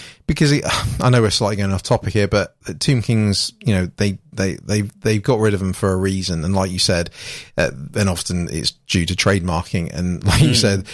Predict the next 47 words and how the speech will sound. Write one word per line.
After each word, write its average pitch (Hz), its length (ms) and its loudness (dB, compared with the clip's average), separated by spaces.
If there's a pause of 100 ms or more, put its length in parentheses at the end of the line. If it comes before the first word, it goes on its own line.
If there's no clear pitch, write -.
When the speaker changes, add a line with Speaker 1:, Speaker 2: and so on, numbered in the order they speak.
(120)
Speaker 1:
the 110 120 4
Ossiarch, 104 600 2 (380)
um, 95 640 2
Bone 107 240 2
Reapers 92 440 0
is 95 200 -2
a 98 60 2
very 92 540 0
A 92 180 -2
O 92 80 0
S - 260 0
name. 117 420 2
It's, 92 320 -2
you 110 160 6
know, 90 120 4
Speaker 2:
Yeah. 92 220 -4
Speaker 1:
I 98 120 2
think, 101 240 0
I 127 100 8
think, 127 240 2
Speaker 2:
<laughs> 104 220 -6
Speaker 1:
I - 60 -6
think 120 180 2
it's 95 120 0
saying 107 200 2
that, 90 100 -6
that, 73 300 -6
is 104 100 -4
it 104 140 0
Ossiarch 104 560 2
is, 98 240 0 (120)
is 101 120 -2
it, 107 120 0 (200)
um, 98 380 2
that's 87 220 -2
like 92 160 0
Greek 98 280 0
or 95 60 2
Latin 98 360 0
for, 98 480 0
is 107 80 -6
it 92 120 -6 (340)
Bone 104 160 4
Speaker 2:
Yeah. 107 320 6 (100)
Speaker 1:
Lords 123 520 2
or 95 240 4
Speaker 2:
Li-, 131 80 2